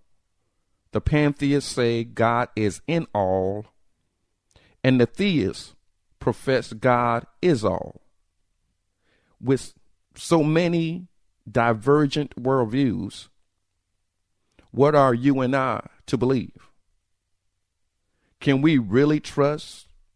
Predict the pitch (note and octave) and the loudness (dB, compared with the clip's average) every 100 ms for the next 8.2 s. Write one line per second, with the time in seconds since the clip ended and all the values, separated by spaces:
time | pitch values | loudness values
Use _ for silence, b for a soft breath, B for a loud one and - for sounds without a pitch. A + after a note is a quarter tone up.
0 | _ _ B2+ C3 - C3+ C3+ B2+ A#2+ G#2 | _ _ -2 -2 0 0 0 0 -2 0
1 | B2 C#3 D3 D3+ D#3 _ _ _ _ _ | 0 0 -4 -8 -14 _ _ _ _ _
2 | _ _ _ _ _ _ _ _ - C3+ | _ _ _ _ _ _ _ _ -2 0
3 | B2 D3 C#3 - - D3+ E2+ - C#3+ C#3+ | 2 2 2 0 -2 0 -2 -2 -2 -2
4 | C#3+ - C3+ C#3 D3+ - - A#2 A2 - | -8 -4 0 0 -2 -10 -8 -6 -6 -4
5 | A#2 G#2+ G#2+ - C#3 D3 - D#3 - G#2 | -2 0 -2 -4 -6 -4 -6 -10 -6 -6
6 | - - A#2+ C3+ C#3+ D3+ F#3 - A2+ A2 | -6 -4 -2 0 -2 -2 -6 -8 -8 -6
7 | G2+ B2 C3 C#3 C3+ C#3 - C3+ C#3 D#3 | -4 -2 0 0 -2 -2 0 0 0 -2
8 | F3+ | -8